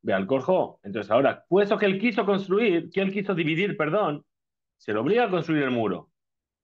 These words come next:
¿Y por qué se lo obliga a construir el muro? El muro, Alma, deducimos de aquí, Ezek de Yashme Ezek, que el daño causado por la vista se llama un daño. Entonces,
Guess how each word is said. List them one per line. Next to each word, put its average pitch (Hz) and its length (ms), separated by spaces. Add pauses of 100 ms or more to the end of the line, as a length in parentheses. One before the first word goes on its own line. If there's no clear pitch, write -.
(120)
¿Y 127 100
por 135 160
qué 185 100
se 208 80
lo 214 60
obliga 175 280
a 143 100
construir 147 340
el 117 60
muro? 98 360
El 120 160
muro, 104 460
Alma, 120 520 (640)
deducimos 131 520
de 143 60
aquí, 104 380
Ezek 156 340
de 139 140
Yashme 131 500
Ezek, 175 360 (360)
que 127 200
el 127 120
daño 165 400
causado 143 600
por 123 160
la 120 100
vista 165 580
se 170 160
llama 196 240
un 190 80
daño. 196 480 (1900)
Entonces, 120 800